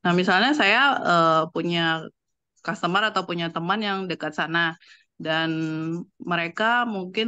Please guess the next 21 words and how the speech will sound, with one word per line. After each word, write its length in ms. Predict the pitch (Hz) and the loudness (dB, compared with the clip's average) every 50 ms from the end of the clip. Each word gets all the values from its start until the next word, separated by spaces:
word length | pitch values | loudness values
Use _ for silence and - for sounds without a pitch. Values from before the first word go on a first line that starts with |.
| 226 | -2
me-, 200 | 214 196 170 - - - - - 180 175 175 170 170 170 175 170 | -2 -4 -4 -6 -10 -16 -12 -8 -6 -4 -4 -2 -2 -2 -2 -2
memilih 500 | 170 170 175 170 170 180 214 233 226 _ | -2 -2 -2 -2 -2 -2 -2 -4 -4 _
ke 200 | - 185 165 165 165 160 160 160 160 160 160 175 - _ _ _ _ _ | -2 0 0 0 0 0 0 0 0 -2 -2 -4 -8 _ _ _ _ _
kantor 280 | - 165 165 170 175 170 170 | -8 -8 -6 -4 -2 -2 -2
langsung 500 | 165 165 190 - - 202 196 196 180 165 | -2 -4 -6 -8 -8 -6 -6 -4 -4 -6
gitu, 240 | 156 151 151 151 151 | -6 -6 -8 -8 -8
mungkin 480 | 156 165 165 165 - 190 180 170 156 - _ _ | -8 -8 -6 -4 -2 -2 -2 -4 -6 -10 _ _
bisa 240 | - 175 165 170 165 | -12 -8 -6 -4 -4
dikatakan 480 | 156 160 156 160 160 185 185 190 185 185 | -4 -4 -4 -4 -2 -2 -2 -4 -4 -4
siapa 240 | - 170 - 165 160 | -6 -6 -4 -2 -2
tahu 240 | - 180 196 180 | 0 0 0 0
dia 160 | 170 165 175 190 | -2 -2 -2 0
nggak 160 | 185 160 151 | -2 -2 -4
percaya 260 | 151 151 - 175 180 | -4 -6 -8 -6 -6
sama 200 | - 160 160 170 | -6 -6 -8 -8
saya. 320 | - 180 165 165 156 156 - - - - - _ _ _ _ - | -6 -4 -2 -2 -4 -4 -8 -12 -20 -20 -20 _ _ _ _ -2
Nah, 160 | 190 175 175 175 | 0 2 2 4
itu 320 | 185 202 202 349 427 370 | 2 2 2 2 0 2
berarti, 560 | 277 214 196 190 190 196 196 254 339 381 370 | 2 2 4 4 2 2 0 -2 -4 -2 -4
eh, 340 | - - - - 185 180 175 170 | -4 -4 -2 0 0 0 0 0
komisinya 640 | 180 180 180 185 185 190 190 - 196 190 190 185 | -2 -2 0 0 -2 -4 -4 -4 -4 -4 -2 0